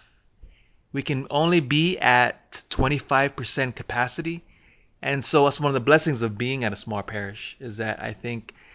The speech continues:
that won't be too much of a, of a difficult problem. So essentially, as more the details will, will be laid out and, and practiced, and I'll, and I'll inform you when it comes to Mass. But it's pretty straightforward. So I ask you to please wear masks.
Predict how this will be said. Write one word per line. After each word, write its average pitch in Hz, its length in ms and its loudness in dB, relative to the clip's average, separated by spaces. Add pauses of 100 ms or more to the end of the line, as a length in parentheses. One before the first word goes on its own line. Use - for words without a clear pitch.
(300)
that 120 140 0
won't 117 240 -2
be 143 300 -2
too - 200 -10
much 117 220 -6
of 113 140 -4
a, 104 400 -4
of 113 160 -14
a 110 40 -8
difficult 110 380 -6
problem. 104 440 -6 (1000)
So 151 140 6
essentially, 170 580 8
as 139 240 8
more 156 160 6
the 165 80 6
details 165 560 6
will, 131 260 4
will 117 240 2
be 117 220 -2
laid 123 260 4
out 139 580 6
and, 113 240 -4
and 117 140 -6
practiced, 135 600 2
and 113 120 0
I'll, 110 140 0
and 113 100 -2
I'll 107 160 -2
inform 123 460 -2
you 120 100 -2
when 113 80 -2
it 110 80 -4
comes 113 240 -6
to 117 60 -10
Mass. 117 440 0 (920)
But 117 240 -2
it's 117 80 -6
pretty 180 220 4
straightforward. 135 600 2 (800)
So - 220 0
I 127 60 8
ask 143 240 6
you 160 80 2
to 120 260 0
please 139 460 -2
wear 113 320 2
masks. - 720 -2